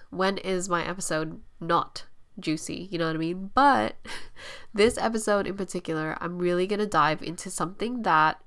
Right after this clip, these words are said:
just a few weeks ago I was in the thick of, and it was very, very challenging, I tell you. But I'm on the other side of it now,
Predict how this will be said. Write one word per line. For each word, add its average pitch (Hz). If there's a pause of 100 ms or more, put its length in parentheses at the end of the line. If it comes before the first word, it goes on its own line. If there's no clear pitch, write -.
(120)
just - (280)
a 202
few 226
weeks 269
ago 165 (1300)
I 175
was 175 (240)
in 208
the 190
thick -
of, 170
and 156
it 156
was 165 (160)
very, 165 (340)
very 160
challenging, 156
I 160
tell 175
you. 170 (1000)
But 175
I'm 175
on 208
the 254
other 254
side 226
of 233
it 254
now, 185